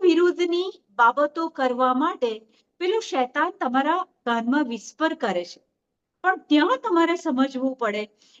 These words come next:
કે આ કાર્ય, આ નિર્ણય મને ક્યાં લઈ જશે. હેવાએ એ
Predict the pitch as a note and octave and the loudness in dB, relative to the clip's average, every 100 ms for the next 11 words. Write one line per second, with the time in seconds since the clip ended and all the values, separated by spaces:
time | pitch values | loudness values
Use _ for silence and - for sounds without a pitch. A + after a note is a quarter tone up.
0 | _ F4+ - - A#3+ D4+ G4+ - - C#4 | _ -8 -8 0 2 2 0 -4 -2 2
1 | C4 C4 G3 - _ _ _ B3+ D#4+ F#4+ | 4 4 0 -4 _ _ _ 2 2 0
2 | - A#3+ B3+ D4+ D#4 C4+ E3 _ _ _ | -8 0 4 6 6 2 -4 _ _ _
3 | C4 E4+ F#4 - D4+ C#4 C4+ G#3 F#3+ F3 | 2 4 2 2 2 2 2 0 -2 -8
4 | - _ _ _ _ _ _ - C#4+ C#4+ | -12 _ _ _ _ _ _ -2 2 4
5 | F4+ A4+ B4 - _ - | 4 4 -2 -6 _ -6